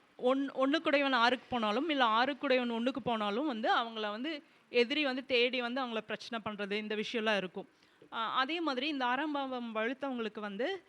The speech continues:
கடன் வந்து நிறையா இருக்கும். இல்லைன்னா ஒரு கடனுக்கு அதிக வட்டி கட்டக்கூடிய அந்த நிலைமை இருக்கும்.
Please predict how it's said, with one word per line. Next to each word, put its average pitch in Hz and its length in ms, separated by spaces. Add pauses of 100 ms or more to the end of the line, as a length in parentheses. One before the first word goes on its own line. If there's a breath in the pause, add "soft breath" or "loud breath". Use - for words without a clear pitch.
(220 soft breath)
கடன் 262 480
வந்து 247 560
நிறையா 208 280
இருக்கும். 247 440
இல்லைன்னா 247 520 (400)
ஒரு 220 540
கடனுக்கு 320 460
அதிக 247 420
வட்டி 208 340
கட்டக்கூடிய 214 480
அந்த 208 400
நிலைமை 220 380
இருக்கும். 185 400